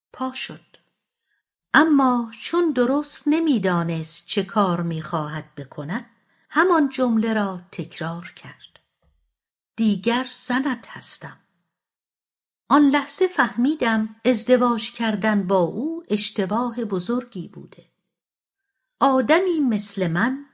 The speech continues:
برای چه باید ازدواج کند؟ آفریدگار مرا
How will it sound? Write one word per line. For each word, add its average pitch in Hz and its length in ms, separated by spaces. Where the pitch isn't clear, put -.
برای 190 560
چه 381 300
باید 185 560
ازدواج 139 680
کند؟ - 500
آفریدگار 196 1200
مرا 214 520